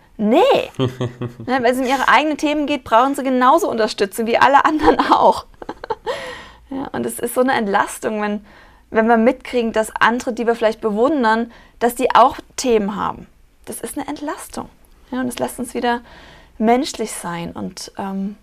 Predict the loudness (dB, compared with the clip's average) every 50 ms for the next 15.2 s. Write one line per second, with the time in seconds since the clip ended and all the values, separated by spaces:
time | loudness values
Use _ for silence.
0 | _ _ _ _ _ _ _ _ _ -8 -8 -4 -2 -2 -2 -2 -4 -6 -6 -4
1 | -4 -2 -2 0 0 0 0 -2 -2 -4 -4 -6 -10 -12 -16 -20 -20 -20 -20 _
2 | -20 -20 -20 -20 -20 -20 -20 -20 -20 -20 -20 -20 -20 -20 -20 -20 -16 -12 -12 -10
3 | -10 -12 -10 -8 -6 -2 -2 0 0 -2 -2 -6 -8 -12 -14 -10 -10 -10 -10 -8
4 | -6 -6 -4 -4 -6 -6 -8 -8 -10 -10 -12 -14 -14 -12 -12 -12 -10 -8 -6 -2
5 | 2 4 4 4 4 2 0 -2 -2 -2 -4 -2 -2 0 2 2 0 0 -2 -4
6 | -4 -2 0 0 0 0 -2 -4 -4 -4 -2 -2 -2 -4 -4 -6 -10 -10 -10 -12
7 | -16 -20 _ _ _ _ _ _ _ _ _ _ _ _ _ _ _ _ _ _
8 | _ -20 -20 -20 -20 -20 -20 -20 -18 -14 -10 -8 -4 0 2 2 2 2 0 0
9 | 0 0 0 0 0 -2 -2 0 0 0 0 0 0 0 -2 -2 -2 -4 -8 -4
10 | 0 2 2 2 2 0 -4 -4 -2 -4 -4 -4 -4 -4 -2 0 0 0 0 0
11 | 0 -4 -4 -4 -2 -2 -2 -2 -2 -2 0 0 2 0 0 0 -2 0 2 2
12 | 2 4 2 0 0 0 -2 -4 -8 -8 -6 -6 -4 -2 0 0 0 0 -2 -6
13 | -6 -8 -8 -10 -12 -6 -2 0 0 0 0 -2 -2 -2 -2 -2 -2 -2 -4 -4
14 | -2 0 0 0 2 0 0 -2 -2 -2 -2 -2 -2 -2 -2 -4 -4 -4 -2 -2
15 | -2 -2 -4